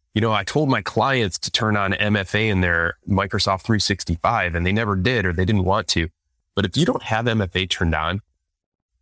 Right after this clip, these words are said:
for your R M M or your antivirus or your backups or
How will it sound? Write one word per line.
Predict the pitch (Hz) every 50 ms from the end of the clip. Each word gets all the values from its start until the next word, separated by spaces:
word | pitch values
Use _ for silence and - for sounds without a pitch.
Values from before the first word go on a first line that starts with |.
| _ _ _ _ _
for | _ - 107
your | 95 92 -
R | - 87 85 87
M | 87 85
M | 78 80 82 85 92 - - _ _ _ _ _ _ _ _ _ _ _
or | - 87 82 85 80 76 76 78 - -
your | 80 80
antivirus | - 85 82 80 82 80 80 80 80 80 82 82 - -
or | 71
your | 71 69
backups | 69 - 78 76 78 76 - 82 78 76 - - - - - -
or | - 82 78 71 71 71 71 73 71